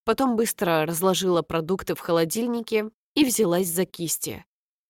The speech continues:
Очень уж хотелось ей побыстрее запечатлеть букет. Когда в двери звякнули ключи, девушка еле оторвалась от своего занятия. Отложив кисти, бросилась обниматься, а после взялась накрывать стол деликатесами.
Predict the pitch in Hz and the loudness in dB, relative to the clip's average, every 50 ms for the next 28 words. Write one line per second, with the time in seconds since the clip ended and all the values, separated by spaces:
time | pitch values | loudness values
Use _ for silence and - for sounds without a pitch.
0 | _ - 208 208 196 - - 151 147 156 151 - - 190 175 - - 196 196 185 | _ 0 0 2 2 0 -2 -4 -4 -4 -4 -4 -4 -4 -4 -2 0 0 0 0
1 | 170 - - 170 160 156 - 175 160 160 170 - - - 196 190 190 175 - 175 | 0 -2 -2 -2 -2 -2 -2 -4 -2 -2 -4 -4 -2 4 4 4 4 4 2 -2
2 | - - 165 - - 170 - - 175 175 170 151 151 151 180 175 - - 165 156 | -4 -4 -4 -4 -4 -4 -2 0 2 2 2 0 -2 -6 -6 -6 -6 -8 -8 -8
3 | 147 - - _ _ _ _ _ _ _ _ _ _ _ _ - - 208 202 156 | -10 -12 -20 _ _ _ _ _ _ _ _ _ _ _ _ 0 2 2 2 2
4 | 165 151 151 147 131 160 165 180 180 185 185 175 160 151 - 151 180 180 170 - | 0 0 -2 -4 -6 2 4 4 4 4 2 -2 -2 -2 -2 0 0 0 0 -2
5 | - 165 160 156 - - 175 160 160 - - 214 214 226 - _ _ _ _ _ | -4 -4 -4 -6 -6 -4 -4 -2 -2 -2 -2 -2 -4 -4 -6 _ _ _ _ _
6 | _ - 226 208 233 220 233 - - - 202 196 196 208 202 202 190 180 - - | _ -4 4 6 6 6 6 4 2 -2 -2 0 2 2 2 4 2 2 0 -2
7 | 185 185 180 190 196 208 214 214 - - 170 - - 196 196 190 180 180 190 180 | -6 -2 0 2 4 4 2 2 0 -4 -4 -4 -2 0 0 0 0 0 0 0
8 | 202 196 196 175 165 156 - - 170 170 170 - _ _ _ _ _ _ _ _ | 0 -2 -2 -2 -4 -6 -6 -8 -10 -10 -12 -14 _ _ _ _ _ _ _ _
9 | - - - - - 202 196 185 - 185 170 - - - - 240 247 - - - | -2 -2 -2 0 0 0 2 2 2 0 0 -2 -4 -6 -2 -2 0 0 -2 -2
10 | - 220 208 180 185 208 220 226 - - 202 190 190 185 - 202 190 190 190 190 | 0 0 0 2 2 2 2 2 2 2 2 2 2 2 0 -2 0 0 0 0
11 | 190 185 180 170 - - - 170 - - - _ _ _ _ _ _ _ - - | 0 0 -2 -4 -4 -6 -8 -8 -10 -14 -16 _ _ _ _ _ _ _ -2 -2
12 | 214 208 - 262 269 - 247 220 202 190 - 190 180 190 202 214 - - 190 175 | 0 4 4 2 2 2 0 -2 -2 0 0 2 4 4 4 2 2 -4 -6 -6
13 | - 190 175 165 160 160 - - - - 208 202 214 202 175 190 202 180 170 - | -2 -2 0 0 0 0 0 -4 -2 2 4 4 4 2 2 2 2 2 2 0
14 | 202 180 - - 165 156 - - 160 156 156 156 165 | 0 -2 0 0 -2 -2 -2 -4 -4 -6 -6 -8 -10